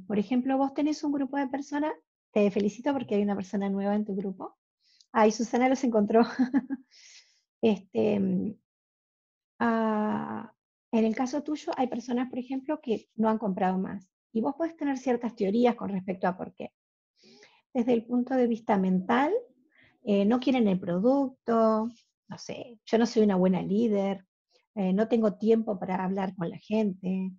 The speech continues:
no me gusta estar atrás de la gente. No sé, sígame diciendo cosas que <laughs> alguien puede pensar. Si tiene diez personas a las que les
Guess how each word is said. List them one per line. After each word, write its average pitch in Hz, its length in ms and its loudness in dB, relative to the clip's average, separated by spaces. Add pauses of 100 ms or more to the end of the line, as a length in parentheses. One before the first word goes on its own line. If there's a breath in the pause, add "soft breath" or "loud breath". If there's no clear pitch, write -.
no 220 120 2
me 220 80 4
gusta 214 220 -2
estar 196 200 -4
atrás 170 280 -6
de 180 80 -6
la 160 100 -10
gente. 190 580 -2 (1000)
No 202 80 -4
sé, 190 200 -2
sígame 220 440 2
diciendo 202 420 0
cosas 226 380 -4
que - 220 -6
<laughs> - 120 0
alguien 220 340 2
puede 220 180 -4
pensar. 214 480 -4 (320 soft breath)
Si 208 180 -6
tiene 233 400 2
diez 214 260 2
personas 226 520 -8
a 190 40 -6
las 190 160 -6
que 185 120 -8
les 180 540 -4